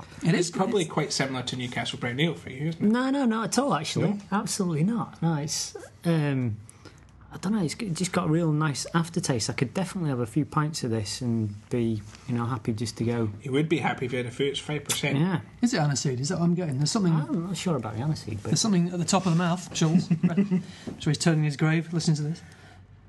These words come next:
Speaker 1: If you go onto the Oxford Bottle Beer Database, someone reviewed this and they said that it was, uh, a full-body beer with a ruby red appearance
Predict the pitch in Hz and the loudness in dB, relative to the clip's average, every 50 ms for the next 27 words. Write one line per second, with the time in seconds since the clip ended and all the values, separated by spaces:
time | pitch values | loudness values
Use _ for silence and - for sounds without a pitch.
0 | - - - - - - - - - - - - - - - - - - - - | -20 -20 -20 -20 -20 -20 -20 -20 -20 -20 -20 -20 -20 -12 -12 -12 -12 -12 -20 -20
1 | - - - - 156 160 160 180 185 175 - 175 170 165 170 160 - 175 151 127 | -20 -20 -4 2 2 4 4 4 2 0 2 2 2 2 2 0 0 -2 2 2
2 | 170 156 170 143 156 151 147 147 160 160 160 - 147 147 139 131 - - - 170 | 0 0 2 2 2 2 4 4 2 2 2 2 0 0 0 0 0 2 4 4
3 | 160 156 147 143 131 165 180 185 165 156 139 127 - - 151 143 147 147 - - | 4 4 2 2 2 2 2 2 2 0 -2 -2 -2 0 2 2 2 2 2 2
4 | 156 147 143 147 147 151 165 156 147 135 127 135 139 131 131 131 135 - 175 - | 0 2 2 0 0 0 0 0 0 0 0 0 0 0 0 -2 -2 -2 -2 -4
5 | - - 185 185 175 156 160 156 151 151 143 117 151 151 151 151 147 135 139 135 | 2 4 4 4 4 2 2 2 2 0 0 2 2 2 2 2 2 0 -2 0
6 | 127 135 135 135 147 170 175 160 156 147 147 135 143 - - 165 165 147 131 131 | 0 0 0 4 4 4 4 4 2 0 0 -2 -4 0 0 2 2 2 0 -2
7 | - - - | -6 -8 -8